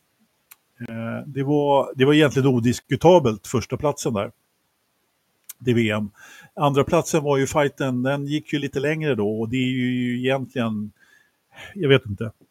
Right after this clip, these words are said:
Eh, jag, jag personligen tycker att det är lite småskandal att inte Perez tar den där andra platsen faktiskt. Eh, sett över hela säsongen så borde han ju faktiskt ha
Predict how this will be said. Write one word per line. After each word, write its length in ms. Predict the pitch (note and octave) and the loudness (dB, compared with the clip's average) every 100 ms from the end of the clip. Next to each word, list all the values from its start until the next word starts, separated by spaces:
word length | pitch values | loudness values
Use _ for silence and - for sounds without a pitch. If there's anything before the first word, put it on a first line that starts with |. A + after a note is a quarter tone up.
| _ _ | _ _
Eh, 400 | - D#3+ C3 A2+ - _ _ F#3 A3 F3+ | -12 -10 -10 -12 -16 _ _ -20 -16 -4
jag, 140 | E3 | -4
jag 360 | F3 F3 D#3 - | 4 4 4 0
personligen 520 | D#3 - D#3 A#2+ G#2+ | -4 0 0 0 -2
tycker 220 | A2+ - | -6 -6
att 100 | A2+ | -6
det 60 | - | -6
är 20 | |
lite 200 | G#2 - | -10 -10
småskandal 800 | - - G#2 F#2 A#2 G#2+ G#2+ G2 | -10 -6 -6 -6 -6 -2 -2 -4
att 120 | G2 | -10
inte 480 | G2+ - A2+ A2+ B2+ _ _ | -12 -10 -12 -12 -14 _ _
Perez 320 | A#2+ G#2 - | -6 -4 -8
tar 240 | - A#2 G#2 | -4 0 0
den 100 | G2 | 0
där 80 | |
andra 280 | G2 F#2+ G2 | -6 -6 -8
platsen 360 | - A2+ - - | -12 -14 -14 -12
faktiskt. 460 | G#2+ G2 F2 - _ _ - - - _ _ | -12 -14 -18 -20 _ _ -20 -20 -20 _ _
Eh, 380 | A2 A2 A2+ G#2+ - _ - | -4 -4 -6 -10 -18 _ -14
sett 300 | - A#2+ - | -2 -2 0
över 120 | A#2 | 0
hela 240 | A2 A#2 A2 | 2 0 0
säsongen 560 | A2+ - A#2+ A2+ A2 | -2 0 0 0 -2
så 100 | G#2+ | -2
borde 240 | A2+ A2 G#2+ | -2 0 0
han 140 | G2+ | 0
ju 80 | G2+ | -2
faktiskt 380 | A2 G#2 A#2+ - | -8 -12 -16 -6
ha 280 | A2+ A2+ | -6 -6